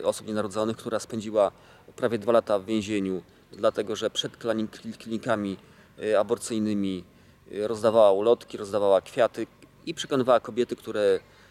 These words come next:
chciały przerwać, y, ciążę, chciały zabić swoje dziecko, że to jest czyn, y, niegodny, czyn nie-, niedobry. Niedobry oczywiście dla ich dziecka, no bo kończy się śmiercią, ale również niedobry dla nich, dlatego że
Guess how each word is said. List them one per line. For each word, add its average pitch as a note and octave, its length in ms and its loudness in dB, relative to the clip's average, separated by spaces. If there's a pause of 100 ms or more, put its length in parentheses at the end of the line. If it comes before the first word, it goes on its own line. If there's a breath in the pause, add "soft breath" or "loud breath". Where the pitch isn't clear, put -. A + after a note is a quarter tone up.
(100)
chciały A2 340 0
przerwać, G#2+ 600 -2
y, G#2 240 -6
ciążę, A#2+ 400 -2
chciały G#2+ 300 -4
zabić G2+ 280 -4
swoje A2 240 -8
dziecko, G#2+ 340 -8
że D3+ 160 -4
to B2+ 160 -6
jest B2 240 -6
czyn, A2+ 320 -6
y, G#2 260 -8 (160)
niegodny, A2+ 480 2
czyn G#2+ 360 -8
nie-, G#2+ 120 -2
niedobry. G2+ 520 -2 (840 soft breath)
Niedobry A#2 400 2
oczywiście A2+ 300 -8
dla A2+ 160 4
ich G#2 120 -4
dziecka, G2+ 360 -4
no A2 100 -6
bo G2+ 240 -2
kończy A2+ 300 -10
się - 140 -12
śmiercią, B2 600 -6 (840 soft breath)
ale D3 240 6
również C#3 300 2
niedobry C#3 320 0
dla D3 220 4
nich, E2+ 380 -10
dlatego A2+ 400 -6
że A2 280 -2